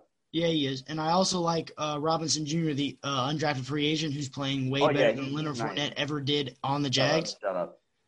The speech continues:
Speaker 1: Um, by the way, I don't hate Leonard Fournette. I just think he gets a
Speaker 2: Yes,
Speaker 1: lot of
Speaker 2: you do.
Speaker 1: undeserved credit.
Speaker 2: Mainly
Speaker 1: And,
Speaker 2: from
Speaker 1: and so
Speaker 2: Warren.
Speaker 1: that's why I kinda trash on him a lot. Um, although, just, just letting you guys know, uh, if you haven't looked at the,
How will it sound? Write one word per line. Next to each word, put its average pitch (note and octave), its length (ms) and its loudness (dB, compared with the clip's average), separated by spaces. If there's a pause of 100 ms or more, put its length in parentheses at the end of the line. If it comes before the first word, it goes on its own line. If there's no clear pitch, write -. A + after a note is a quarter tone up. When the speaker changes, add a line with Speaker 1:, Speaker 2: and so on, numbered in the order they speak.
(400)
Speaker 1:
Um, D#3 760 4 (800)
by A#3 140 8
the B3+ 60 10
way, G#3 80 10
I G3 120 8
don't C#4+ 200 6
hate F#3+ 260 8
Leonard G3 280 10
Fournette. F#3 520 4
I F3+ 120 4
just F#3+ 240 6
think E3 180 2
he E3+ 100 4
gets D#3+ 160 2
a D3 60 0
Speaker 2:
Yes, D3 80 2
Speaker 1:
lot D3+ 140 6
of D3 60 0
Speaker 2:
you - 40 0
do. D3 40 2
Speaker 1:
undeserved D3+ 440 0
credit. D3+ 360 -2 (460)
Speaker 2:
Mainly B2+ 320 0
Speaker 1:
And, A#2 60 -4
Speaker 2:
from - 80 -2
Speaker 1:
and - 100 2
so - 100 2
Speaker 2:
Warren. D3+ 100 0
Speaker 1:
that's D#3 200 2
why D3 200 2
I D3+ 40 0
kinda C#3+ 220 -2
trash C#3 340 0
on C3 120 0
him B2 80 0
a A#2 80 -4
lot. A#2+ 260 -4 (600)
Um, B2 520 0 (220)
although, C#3 360 2 (260)
just, - 320 -2
just C#3 260 -2
letting B2 180 0
you C3+ 80 2
guys B2+ 220 2
know, A#2 360 -2 (100)
uh, A2+ 260 0 (540)
if B2 160 -10
you C3+ 80 -4
haven't D#3 200 0
looked E3 180 -2
at C3+ 60 -6
the, D3 200 2